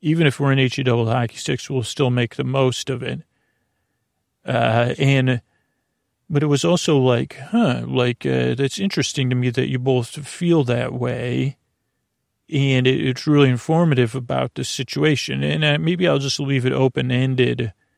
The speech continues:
whether that was true or not. I mean, I, well, if you feel like that's true, that's good. But, like, I also feel like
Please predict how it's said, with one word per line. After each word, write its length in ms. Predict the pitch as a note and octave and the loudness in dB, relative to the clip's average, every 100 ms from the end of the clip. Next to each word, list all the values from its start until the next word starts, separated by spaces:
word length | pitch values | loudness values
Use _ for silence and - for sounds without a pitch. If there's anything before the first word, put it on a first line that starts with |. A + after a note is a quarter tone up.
| _ _ _ _ - | _ _ _ _ -2
whether 300 | C#3 C3+ B2+ | 0 4 4
that 160 | B2+ | 4
was 140 | C3 - | 2 -4
true 280 | - D3 | -4 0
or 60 | B2+ | 0
not. 300 | B2+ A#2 - | 0 -2 -2
I 80 | F3 | 0
mean, 160 | E3+ | 2
I, 260 | D#3 D#3 D#3+ | 0 0 -2
well, 520 | D#3 D#3 C#3+ C#3 C3+ - | -2 0 2 2 -2 -6
if 720 | E2 - - - - D#3 - | -8 -12 -2 0 0 -2 -2
you 120 | D3 | -4
feel 260 | - B3+ G#3+ | -2 0 2
like 160 | C3+ | 2
that's 200 | C#3+ B2 | -2 -4
true, 320 | - C3+ B2 | -4 -2 -2
that's 300 | A#2+ B2+ - - | -2 -4 -4 -6
good. 360 | C#3 B2+ B2 | -4 -4 -2
But, 180 | D3 E3 | -4 -4
like, 320 | D3+ C#3 C#3 | 0 0 0
I 120 | D#3+ | 0
also 300 | E3+ D#3+ E3 | 0 0 0
feel 260 | C#3+ C#3+ C3+ | -2 0 2
like 440 | B2+ A#2+ - C3+ | 2 0 -4 -14